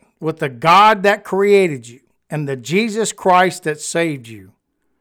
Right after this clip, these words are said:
not only can we hear this news, react to this news, we can be absolutely ecstatic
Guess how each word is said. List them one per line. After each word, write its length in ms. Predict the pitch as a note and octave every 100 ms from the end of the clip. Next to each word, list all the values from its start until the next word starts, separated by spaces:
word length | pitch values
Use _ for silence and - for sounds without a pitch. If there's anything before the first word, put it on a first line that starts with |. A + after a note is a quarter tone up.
| _ _ _ _ _ -
not 260 | E3 A#3+ A#3
only 340 | G3+ G3+ F3+
can 320 | F3+ F3+ E3
we 160 | D3+ C#3
hear 420 | - - B3 C#4
this 320 | E3 C3+ -
news, 460 | B2 A#2 G#2 G#2+ _ _ _ _ _ _
react 460 | C#3+ E3 G3+ B3 B3
to 100 | F3
this 280 | C#3+ C3+ -
news, 460 | C3+ B2 A2+ G#2+ _ _
we 140 | D#3+ F#3+
can 260 | F#3+ F3
be 360 | C#3+ D#3+ D3+ - _ _ _ _ -
absolutely 960 | G#3+ B3 A#3+ - A3 G3 G#3+ F3 E3+
ecstatic 760 | D3+ - - F3 F3 E3 F3